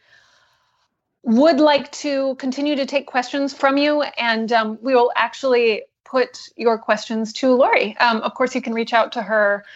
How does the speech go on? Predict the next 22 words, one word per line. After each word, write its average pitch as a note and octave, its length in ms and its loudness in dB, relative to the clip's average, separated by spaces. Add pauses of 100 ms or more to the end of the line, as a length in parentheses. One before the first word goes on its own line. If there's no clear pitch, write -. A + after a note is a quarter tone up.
(120)
through B3+ 160 0
her A3+ 200 0
Dear G#3+ 220 2
Therapist A3 360 -4
column G#3 280 -4
as G3+ 120 -14
well, G3+ 420 2
which A3 200 -2
is G#3 100 -2
on G3+ 160 0
theatlantic G3+ 560 -4 (160)
dot - 260 0
com. D#4+ 480 0
Check A3 220 -4
out G#3+ 120 0
her G#3 120 2
article G#3+ 420 0
from D4 160 -10
yesterday, D4 580 0 (340)
which G#3+ 180 -6
was G3 160 0
the G#3 220 6